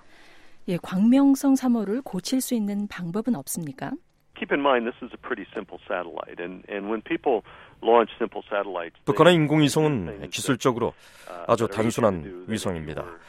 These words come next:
Speaker 3: 위성에
Speaker 2: launching
Speaker 3: 이른바,
Speaker 2: rockets.
Speaker 3: 아, 긴
Speaker 2: One of the
Speaker 3: 로봇팔
Speaker 2: things
Speaker 3: 같은 것을
Speaker 2: the country
Speaker 3: 부착할
Speaker 2: do,
Speaker 3: 경우,
Speaker 2: um,
Speaker 3: 아, 시간이
Speaker 2: and
Speaker 3: 조금
Speaker 2: actually not
Speaker 3: 흐르면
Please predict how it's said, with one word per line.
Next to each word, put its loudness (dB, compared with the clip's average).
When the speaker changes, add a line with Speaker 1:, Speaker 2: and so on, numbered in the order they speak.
Speaker 3:
위성에 4
Speaker 2:
launching 6
Speaker 3:
이른바, 8
Speaker 2:
rockets. -4
Speaker 3:
아, -2
긴 -4
Speaker 2:
One 4
of 0
the -2
Speaker 3:
로봇팔 2
Speaker 2:
things 6
Speaker 3:
같은 0
것을 -2
Speaker 2:
the -4
country 0
Speaker 3:
부착할 -2
Speaker 2:
do, -8
Speaker 3:
경우, -2
Speaker 2:
um, -14
Speaker 3:
아, -10
시간이 2
Speaker 2:
and -2
Speaker 3:
조금 -2
Speaker 2:
actually -2
not 0
Speaker 3:
흐르면 -